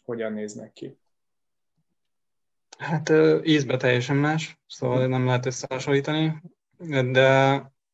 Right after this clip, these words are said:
Speaker 2: nincsenek, mint a közösségi mezőgazdaságból fakadóan nincsenek áraink, mert csak egy doboznak az ára van. Az egész, ö, szezonnak a termelési költségét osztjuk el
Speaker 1: Mhm.
Speaker 2: a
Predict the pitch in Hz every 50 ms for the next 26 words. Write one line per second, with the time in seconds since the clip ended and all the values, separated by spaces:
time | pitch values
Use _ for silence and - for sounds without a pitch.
0 | _ _ _ _ _ _ - - 143 143 143 139 - 139 131 131 127 131 139 135
1 | 131 131 127 131 131 127 131 127 123 127 - - _ _ _ _ - - 147 139
2 | 139 135 131 131 135 131 135 156 131 - - - - _ _ 143 135 127 120 131
3 | 127 127 120 120 123 123 127 120 123 123 - 131 123 123 117 120 120 - - 117
4 | 123 120 117 - 131 123 - 120 117 123 123 123 123 120 117 113 123 120 117 113
5 | 123 117 117 113 117 127 139 151 156 156 - _ _ _ _ _ _ _ _ _
6 | _ _ _ _ _ _ _ _ _ _ _ _ _ _ - 127 120 120 120 -
7 | - 135 - 127 123 120 120 131 127 120 117 117 117 123 120 120 - 123 120 120
8 | 120 117 117 113 113 113 113 120 127 - _ _ _ - 131 135 139 127 123 123
9 | 123 - - - 127 123 123 120 120 - - 135 131 135 131 123 123 127 123 -
10 | - - - - - - 131 127 123 127 131 127 127 - 131 123 123 - 135 127
11 | 127 127 127 131 127 120 120 120 120 127 117 - - 131 - - 123 120 120 120
12 | 120 123 123 127 127 - 143 123 214 - 127 127 120 120 117 117 117 117